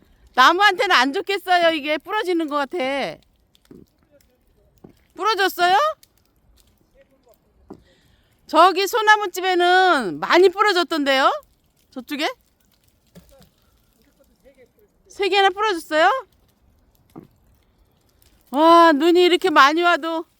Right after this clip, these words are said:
나무가 못 견디는구나. 엄청 무거워요. 우리 비닐하우스 꺾어졌어요. 앞, 앞에 거, 앞에 거.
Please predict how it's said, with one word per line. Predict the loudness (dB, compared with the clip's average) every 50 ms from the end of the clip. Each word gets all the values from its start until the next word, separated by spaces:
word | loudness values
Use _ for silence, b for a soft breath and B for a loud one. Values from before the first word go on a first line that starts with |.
| _ _ _ _ _ _ _ _ _ _ _ _ _ _ _ _ _ _ _ _ _
나무가 | -8 -6 -6 -4 -4 -4 -4
못 | -6 -8 -8 -6
견디는구나. | -8 -6 -4 -6 -6 -6 -6 -8 -6 -2 -2 0 0
엄청 | -2 -4 -6 -6 -6 -6
무거워요. | -6 -4 -2 0 0 0 -2
우리 | -2 -2 -2 -2 -2
비닐하우스 | -2 -2 0 0 2 4 4 2 2 2 -4 -8
꺾어졌어요. | -8 -8 -8 -6 -6 -6 -6 -6 -10 -6 -6 -4 -2 -2 -2 -2 -4 -6 -16 _ _ _ _ _ _ _ _ _ -20 -20 _ _ _ _ _ _ _
앞, | -2 -2 -2 -2 _ _ -6 -4
앞에 | -4 -4 -2 -6 -8
거, | -4 0 0
앞에 | 0 0 -2 -6 -12
거. | _ -6 -8 -8